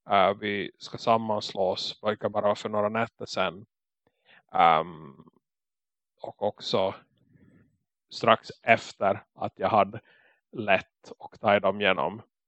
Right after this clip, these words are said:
ännu, eh, två raids som de absolut inte ska haft en chans att ha klarat utan min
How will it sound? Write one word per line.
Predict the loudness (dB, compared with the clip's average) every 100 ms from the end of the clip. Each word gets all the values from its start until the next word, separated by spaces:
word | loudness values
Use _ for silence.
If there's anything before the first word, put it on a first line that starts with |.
| _ _ -4
ännu, | -4 -2 -4 -4 -8 _ _ -16 -4
eh, | -4
två | 0 4 6
raids | 6 4 2
som | -4
de | -4 0
absolut | 2 2 4 2 2 -2 -4
inte | -10
ska | -4
haft | -4 -4
en | -8
chans | -6 -6 -8
att | -12
ha | -6
klarat | 2 2 2 -2 -6
utan | -10 -8 -8 -10 _ _ _ _ _ _ _ _
min | -4 -2 -6